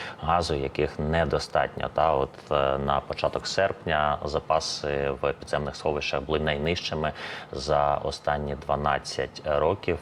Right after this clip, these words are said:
Е, кажуть профільні спеціалісти, що лише там на тридцять два із дещицею відсотки були заповнені. Е, яка тут ситуація з вашої точки зору аналізу? Знову ж таки, на що треба звертати увагу і яким чином, е,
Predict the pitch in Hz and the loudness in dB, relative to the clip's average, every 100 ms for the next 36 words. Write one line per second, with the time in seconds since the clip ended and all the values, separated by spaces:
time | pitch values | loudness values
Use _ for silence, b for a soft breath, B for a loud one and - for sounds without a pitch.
0 | - 76 71 69 69 71 - 73 73 67 | -4 0 0 0 0 -2 -2 -4 -2 -4
1 | - - - 73 85 71 - - 69 - | -8 -4 0 2 0 -2 -4 -4 -2 -2
2 | - 71 69 69 - 69 - - 69 71 | -2 -2 0 -2 -2 -4 -4 -6 -2 2
3 | 73 67 67 67 - 71 - 69 69 - | 4 2 0 -2 -2 -2 -2 -2 -2 0
4 | 76 - 69 69 69 B B B B 78 | 0 0 0 4 4 B B B B -2
5 | 78 87 - 98 87 76 69 71 71 71 | 2 2 2 4 4 2 -2 -4 -2 -4
6 | 76 73 71 71 71 85 101 95 95 85 | -2 0 2 2 0 0 0 0 -2 -4
7 | - 82 - 78 76 - - 71 71 69 | -4 -6 0 0 0 -2 -8 -4 -2 -2
8 | 69 71 71 69 71 - 73 71 90 110 | -4 -4 -2 0 -2 -4 -6 0 0 0
9 | 113 92 87 - - 78 80 78 76 76 | -2 -2 -2 -4 -4 -2 2 2 2 2
10 | 76 73 71 71 69 69 71 76 - 69 | 0 0 -2 -4 -6 -4 -4 -4 -6 -4
11 | 80 71 71 - 73 73 71 71 69 - | -2 -2 -6 -4 -2 0 0 -2 -2 -2
12 | 69 - 69 71 78 71 71 69 71 71 | -2 0 0 4 2 2 0 0 0 0
13 | 67 67 - 73 - - 71 69 69 | 0 -2 -2 -4 -2 -2 0 0 -2